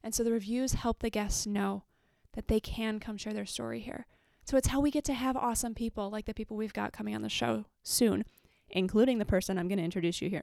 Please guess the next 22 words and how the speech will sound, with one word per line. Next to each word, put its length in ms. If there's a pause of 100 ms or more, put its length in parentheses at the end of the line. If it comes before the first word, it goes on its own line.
(120)
to 240
here 160
in 80
a 60
second. 500 (840)
So 160
thank 280
you 160 (360)
for 200
leaving 320
a 40
review, 460 (160)
for 160
hitting 260
subscribe. 600 (540)
You're 100
not 160
gonna 160
wanna 200
miss 280
what's 180
coming. 380